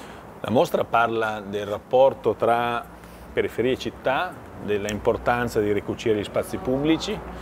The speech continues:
ma anche di, eh, ricongiungere, eh, il sistema del patrimonio storico.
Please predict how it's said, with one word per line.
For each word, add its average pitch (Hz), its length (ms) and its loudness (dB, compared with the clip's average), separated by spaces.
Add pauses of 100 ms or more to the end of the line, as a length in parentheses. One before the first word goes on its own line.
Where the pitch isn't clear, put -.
(500)
ma 123 160 4
anche 143 280 2
di, 131 340 2 (180)
eh, - 1400 -6
ricongiungere, 151 1200 4 (560)
eh, 104 720 4
il 104 80 -2
sistema 123 580 2
del 117 160 4
patrimonio 107 500 -2
storico. 85 580 -4